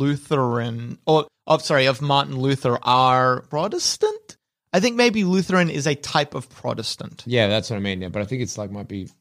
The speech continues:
Speaker 2: 'cause, like,
Speaker 1: Yeah.
Speaker 2: the whole thing about being, like, following Martin Luther is to go back to basics. So that's why
Speaker 1: Yeah.
Speaker 2: I just assume that Lutheranism must be the most hardline version of that.
Speaker 1: Well, if More is, 'cause More's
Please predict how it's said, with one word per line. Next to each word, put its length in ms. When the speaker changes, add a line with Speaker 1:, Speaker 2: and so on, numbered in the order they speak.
Speaker 2:
'cause, 100
like, 100
Speaker 1:
Yeah. 160
Speaker 2:
the 60
whole 100
thing 180
about 320
being, 340
like, 120
following 320
Martin 240
Luther 240
is 80
to 80
go 80
back 260
to 100
basics. 600
So 140
that's 180
why 60
Speaker 1:
Yeah. 160
Speaker 2:
I 80
just 160
assume 380
that 120
Lutheranism 500
must 200
be 80
the 100
most 560
hardline 800
version 400
of 80
that. 220
Speaker 1:
Well, 520
if 320
More 480
is, 420
'cause 200
More's 560